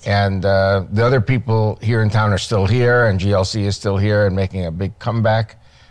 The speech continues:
And, uh, you know, I have to tell you, uh, before I do my message, um, Israel belongs to Jews, to Israel, and to Christians,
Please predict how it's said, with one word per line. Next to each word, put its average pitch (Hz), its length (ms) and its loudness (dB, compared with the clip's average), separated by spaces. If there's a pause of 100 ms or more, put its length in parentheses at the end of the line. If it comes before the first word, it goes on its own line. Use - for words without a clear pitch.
(220)
And, 98 400 -2
uh, 98 220 2
you 117 100 0
know, 113 120 2
I 117 80 2
have 135 160 0
to 104 100 -6
tell 127 260 2
you, 90 400 -2 (100)
uh, 98 100 -6
before 92 340 -2
I - 20 0
do 90 160 0
my 92 140 0
message, 107 580 -2 (420)
um, 95 440 0 (800)
Israel 131 760 2 (320)
belongs 113 800 0 (260)
to - 100 -12
Jews, 110 640 0 (480)
to 101 100 0
Israel, 107 580 2 (300)
and 107 160 0
to - 80 -10
Christians, 107 800 -4